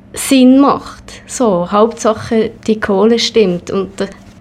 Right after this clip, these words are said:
sind vielleicht die Menschen auch eher bereit zu hinterfragen, ist denn Geld wirklich der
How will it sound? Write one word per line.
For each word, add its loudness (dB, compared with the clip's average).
sind 0
vielleicht -2
die 0
Menschen 0
auch 0
eher 0
bereit -2
zu -6
hinterfragen, -2
ist -4
denn 2
Geld 0
wirklich 0
der 0